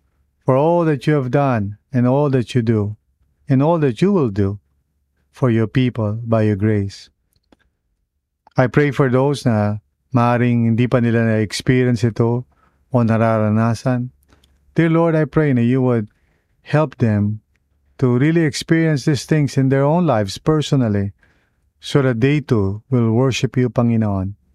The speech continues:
in spirit and truth. Maraming salamat po, dear Lord, for tonight,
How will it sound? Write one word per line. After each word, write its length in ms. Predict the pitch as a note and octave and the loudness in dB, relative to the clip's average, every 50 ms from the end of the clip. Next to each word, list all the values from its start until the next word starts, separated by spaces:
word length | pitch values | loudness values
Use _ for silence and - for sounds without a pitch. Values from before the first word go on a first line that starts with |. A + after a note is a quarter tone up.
| _ - _ _ _ - | _ -20 _ _ _ -4
in 160 | B2+ A#2 G#2+ | -2 0 0
spirit 540 | F#2 - - - C3 A#2+ A2+ A2+ A2 A2 - - | 0 -2 -2 -2 0 0 2 0 -2 -2 -4 -4
and 160 | - A2+ G#2+ G2+ | -2 0 0 0
truth. 400 | - A2 G2+ F#2+ F#2+ - _ _ _ _ _ _ _ _ _ _ - _ _ _ _ _ _ _ _ _ - | 0 0 -2 -2 -2 -8 _ _ _ _ _ _ _ _ _ _ -20 _ _ _ _ _ _ _ _ _ -2
Maraming 320 | C3 B2+ C3 C3+ C3+ C#3+ C3 | 0 2 2 2 2 0 0
salamat 560 | - C#3+ C3+ C#3 C3+ C3+ C3+ C3+ C3 A2+ - | 0 0 0 2 2 0 0 0 -2 0 0
po, 380 | C3 C3 B2+ B2+ B2+ B2+ A#2+ _ _ _ _ - - _ _ - | 0 0 0 0 -2 -2 -6 _ _ _ _ -20 -20 _ _ 0
dear 160 | C#3 C3+ C3+ | 0 2 2
Lord, 360 | B2+ B2+ B2+ C3 C3 B2 G#2 | 2 2 2 2 0 -2 0
for 120 | - C3 B2 | -2 -2 0
tonight, 460 | - C3 A#2+ A2 G2+ G2 F#2+ G2 | 0 0 2 2 2 0 0 -2